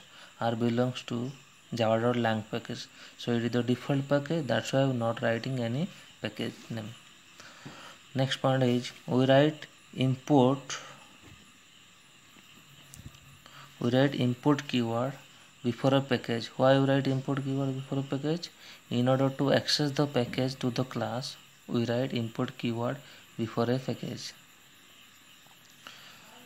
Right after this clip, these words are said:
Next one is example of packages. java dot lang, A W T, I O. These are the examples of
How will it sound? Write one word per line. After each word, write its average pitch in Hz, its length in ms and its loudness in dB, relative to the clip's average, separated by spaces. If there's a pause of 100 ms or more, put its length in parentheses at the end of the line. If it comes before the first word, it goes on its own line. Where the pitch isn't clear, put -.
(580)
Next 135 420 0
one 139 140 6
is 131 240 2 (260)
example 127 480 2
of 135 100 0
packages. 117 680 -4 (1300)
java 120 300 4
dot 120 160 6
lang, 117 560 0 (2000)
A 120 180 2
W 113 460 0
T, 117 400 -4 (960)
I 113 260 0 (220)
O. 117 240 -4 (520)
These 117 260 2
are 123 160 4
the 123 260 0
examples 117 580 0
of 139 160 2